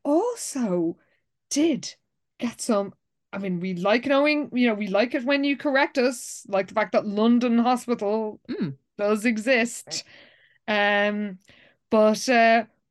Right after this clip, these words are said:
Speaker 1: we got some shocking news about Werewolf Saints.
Speaker 2: Oh my God, yes.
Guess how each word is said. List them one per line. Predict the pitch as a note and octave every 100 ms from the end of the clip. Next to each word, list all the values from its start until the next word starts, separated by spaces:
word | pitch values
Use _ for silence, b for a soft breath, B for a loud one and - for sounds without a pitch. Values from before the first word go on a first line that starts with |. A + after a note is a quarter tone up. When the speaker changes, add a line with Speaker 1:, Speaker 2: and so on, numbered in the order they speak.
| _ _ F3
Speaker 1:
we | F#3 F#3
got | G#3 F#3+ F#3 - - _ _ _
some | - F3
shocking | F3 - - - D4+ A#3
news | D#3 D#3 C#3+ - _ _ _ _ _ _ _ -
about | G#3 G3
Werewolf | F3+ C3+ C3+ -
Saints. | E3 D3+ - - _ _ _ _ _ _ _ _ _
Speaker 2:
Oh | G3+ D4
my | G#4+ F4+
God, | D4+ A4+ G#4+ G3+
yes. | C4 B4 - - -